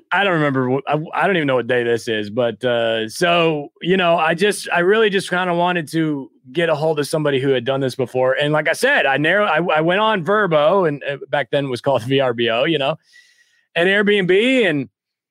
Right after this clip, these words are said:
and I, I found what I thought were other people doing this, um, and most of them turned out they were not. Uh, it was a property management company kinda posing as an in-, individual.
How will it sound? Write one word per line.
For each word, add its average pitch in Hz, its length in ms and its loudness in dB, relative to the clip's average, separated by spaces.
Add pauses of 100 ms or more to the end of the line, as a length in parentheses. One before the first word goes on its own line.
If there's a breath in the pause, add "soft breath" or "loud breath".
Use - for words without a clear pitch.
(400)
and 180 180 -2
I, 175 320 -2
I 170 160 -2
found 185 540 0
what 196 160 2
I 196 140 2
thought 190 600 0
were 175 480 -2
other 185 240 0
people 180 560 -2
doing 170 420 0
this, 113 600 -6
um, 131 420 -2
and 147 160 0
most 220 280 2
of 202 80 0
them 208 200 2
turned 196 260 2
out 175 180 0
they 165 100 2
were 151 220 2
not. 156 340 -2 (240)
Uh, 120 240 -4
it 123 80 -2
was 123 260 -6
a 120 280 -2 (140)
property 147 420 -2
management 135 460 -2
company 202 400 -2
kinda 156 260 -2
posing 175 480 0
as 165 180 0
an 156 80 -2
in-, 160 200 -4
individual. 160 760 0